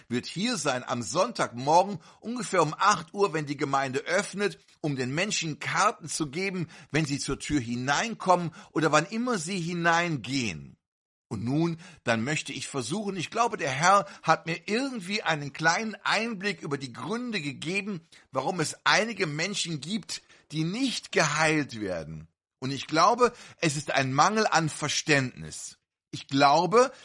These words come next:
vielleicht werden wir an diesem Sonntagmorgen darüber sprechen, so der Herr will.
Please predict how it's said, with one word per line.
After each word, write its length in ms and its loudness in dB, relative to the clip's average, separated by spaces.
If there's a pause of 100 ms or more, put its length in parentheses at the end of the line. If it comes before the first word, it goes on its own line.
(160)
vielleicht 920 2
werden 300 0
wir 160 4
an 160 -4
diesem 340 -4
Sonntagmorgen 720 2
darüber 400 0
sprechen, 640 -4 (240)
so 360 2
der 180 2
Herr 420 2 (180)
will. 480 0